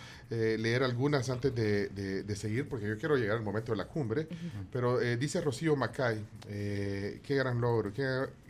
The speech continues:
Speaker 1: gran orgullo para el país y para las mujeres salvadoreñas. Felicidades". Eh,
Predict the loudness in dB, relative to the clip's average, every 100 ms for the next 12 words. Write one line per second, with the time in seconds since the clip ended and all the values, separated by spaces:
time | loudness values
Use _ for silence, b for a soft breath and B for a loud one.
0 | -4 -2 0 0 0 0 -2 -2 -4 -4
1 | -2 -2 -4 -10 B B B -4 0 0
2 | 0 0 0 0 -2 -2 0 2 0 -2
3 | -4 -4 -4 0 0 0 -4 -14 B B
4 | B B B -6 -2 0 0 0 0 0
5 | 0 -2 -4